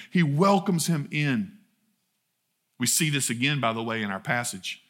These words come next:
Just to, just to touch on it here in this theme. As Saul later will go to Jerusalem, verse twenty-six tells us when he had come to Jerusalem, he attempted to join the disciples, and they were all afraid of him.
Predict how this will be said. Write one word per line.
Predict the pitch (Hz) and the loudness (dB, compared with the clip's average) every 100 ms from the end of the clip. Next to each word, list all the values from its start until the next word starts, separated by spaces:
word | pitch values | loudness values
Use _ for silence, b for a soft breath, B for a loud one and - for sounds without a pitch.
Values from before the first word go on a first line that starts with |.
| _ _ _ | _ _ _
Just | 131 120 | -8 -2
to, | 120 110 - | -2 -4 -6
just | 147 135 | -6 -2
to | |
touch | 127 - 147 - | -2 0 0 0
on | 123 113 | -2 -2
it | 104 | -2
here | 120 131 117 | -2 0 0
in | 110 110 | 0 -2
this | 113 - | -2 -4
theme. | - 127 117 98 - B B B B | -2 -2 -2 -4 -8 B B B B
As | 127 127 120 113 - B | 2 4 4 2 -6 B
Saul | - - - 151 147 135 | -4 0 4 4 4 4
later | 143 151 147 139 120 | 4 4 4 2 2
will | 123 123 | 2 2
go | 123 143 139 | 2 2 2
to | - | 0
Jerusalem, | 127 107 117 143 147 123 120 113 110 B - | -2 -2 0 2 2 0 0 0 -2 B 0
verse | 151 143 | 0 0
twenty-six | - 156 143 - 160 151 | 0 0 0 2 2 0
tells | - 151 147 | 2 2 2
us | 139 131 | 0 -4
when | 139 | 0
he | 139 | 0
had | 131 | 0
come | 165 156 | 0 0
to | 143 | -2
Jerusalem, | 127 160 147 | 0 0 2
he | 139 | 2
attempted | 120 175 151 143 | 2 0 0 -2
to | 131 | -2
join | 113 135 160 165 | -4 0 0 0
the | 139 | -2
disciples, | 127 - 151 156 123 120 B B 165 | -2 2 2 2 -4 -6 B B 0
and | 151 | 4
they | 151 | 6
were | 175 151 | 6 6
all | 151 175 208 | 6 6 6
afraid | 208 180 202 196 | 2 2 2 2
of | 139 | 0
him. | 113 95 | -2 -4